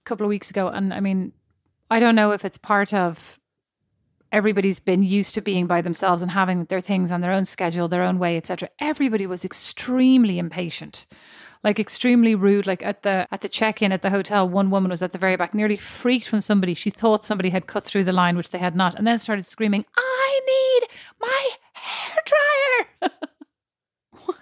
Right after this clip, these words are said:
Speaker 1: I know. You're like, "Okay, we're all waiting for a room. If you've got a room, if you got, if you're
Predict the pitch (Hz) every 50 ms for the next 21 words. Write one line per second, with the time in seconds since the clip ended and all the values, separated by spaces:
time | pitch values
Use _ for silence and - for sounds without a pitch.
0 | _ - 415 440 415 - - - 508 - 466 440 466 480 494 480 349 285 254 285
1 | 294 311 - - 285 - 349 320 226 202 254 302 349 359 370 370 349 339 277 -
2 | 254 226 214 202 208 214 208 196 - - - - 247 285 - - 359 349 330 247
3 | 240 233 226 - - - 285 - 381 370 349 - - - - 277 302 339 359 370